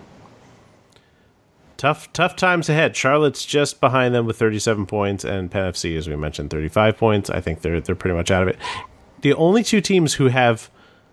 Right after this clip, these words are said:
uh, clinched a playoff spot at this point in the East, which this is insane to me, are Louisville and Cincinnati. Cin-, uh, Cincinnati, we can give them props for equaling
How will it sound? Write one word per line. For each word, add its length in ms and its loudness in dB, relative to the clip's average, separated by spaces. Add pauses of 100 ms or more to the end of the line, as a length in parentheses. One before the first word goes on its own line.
(160)
uh, 200 4
clinched 480 -2
a 40 4
playoff 320 2
spot 240 0
at 80 -4
this 140 -4
point 280 0 (100)
in 160 0
the 140 -4
East, 420 -6 (1000)
which 180 -4
this 180 -2
is 220 -2
insane 560 2
to 100 -4
me, 240 2 (340)
are 380 4 (160)
Louisville 640 4
and 180 -2
Cincinnati. 640 0 (1000)
Cin-, 340 0
uh, 260 2
Cincinnati, 540 4
we 140 2
can 100 -2
give 160 -2
them 120 0
props 280 0
for 320 -4
equaling 540 0